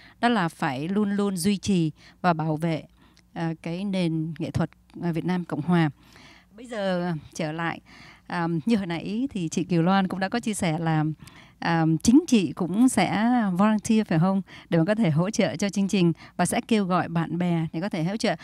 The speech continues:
Quý vị cứ nghĩ là quý vị, à, không đến đây coi được á, mà coi qua truyền hình, ví dụ ở xa, ở khắp nơi trên thế giới, mà quý vị giống như trả một cái vé để mà xem vậy đó. Tại vì chương trình live, à, chương trình mà quý, quý vị coi được trực tiếp chứ không phải là chương trình,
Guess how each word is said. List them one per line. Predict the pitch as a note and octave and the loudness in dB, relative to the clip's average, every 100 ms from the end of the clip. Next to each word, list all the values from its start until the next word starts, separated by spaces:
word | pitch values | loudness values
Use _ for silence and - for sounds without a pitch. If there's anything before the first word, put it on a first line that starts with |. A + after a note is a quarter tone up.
| - - | -6 2
Quý | |
vị | E4+ | 4
cứ | A#3 C#4+ | 6 6
nghĩ | C#4+ C#4 | 6 4
là | D4+ | 4
quý | C4+ | 4
vị, | B3+ F3+ F#3 | 4 2 2
à, | F3+ F3 E3+ E3+ | 4 4 4 0
không | - C4+ B3 | 2 4 6
đến | G#3 A#3+ | 6 4
đây | D#4 | 4
coi | A3+ A3+ A3 | 4 4 8
được | F#3+ D#3+ | 8 8
á, | C4 C#4 - - - | 4 0 -2 -16 0
mà | F#3+ | 0
coi | E3 G#3 G#3+ | 4 4 4
qua | G#3+ G#3 | 4 2
truyền | - F3 | 4 4
hình, | D#3+ E3+ D#3+ D#3 - - | 4 4 2 0 -6 0
ví | |
dụ | G#3+ | 2
ở | F3+ D#3+ | 4 2
xa, | D#3 G#3 G#3 G#3 | 0 2 2 2
ở | G3+ D3 C#3+ | 0 -2 0
khắp | C4 | 2
nơi | A3 | 4
trên | G#3+ | 4
thế | G3+ | 2
giới, | G3 G3 A3+ E4 - - | 4 4 4 0 -6 -6
mà | F#3 | 2
quý | C4+ | 4
vị | A#3+ E3 - | 4 0 0
giống | F3+ | 0
như | A#3 C4+ | 4 4
trả | - G3 D3 | 4 2 2
một | D3 D#3 | 0 2
cái | A#3 | 2
vé | G#3 A3 C#4 F#4+ G4 | 4 2 2 0 0
để | F3+ | 0
mà | D#3 E3 | 2 2
xem | - A3 A#3 | 2 2 2
vậy | G#3 | 2
đó. | G#3 D4 - - | 2 0 -2 -4
Tại | F3+ | 0
vì | F#3 | 0
chương | - A#3 | 2 0
trình | - F3 E3+ | 0 -2 0
live, | G3 G#3 A3+ - - _ - - | 0 2 0 -2 -18 _ -20 -4
à, | F3 | -2
chương | D#3+ G#3 | -2 -2
trình | G3 F#3+ E3+ | -2 0 0
mà | D#3+ - | -2 -4
quý, | G#3 - _ | -8 -8 _
quý | C#4 | -2
vị | B3+ | -2
coi | F3+ G#3 G#3 | -2 0 0
được | E3 - | 0 2
trực | G3 _ | 2 _
tiếp | C4 D#4 - | 4 4 4
chứ | D4+ | 4
không | C#4+ A#3 | 6 4
phải | F3+ | 4
là | D#3+ | 2
chương | G#3+ | 0
trình, | G3+ F3 D#3+ | 0 2 0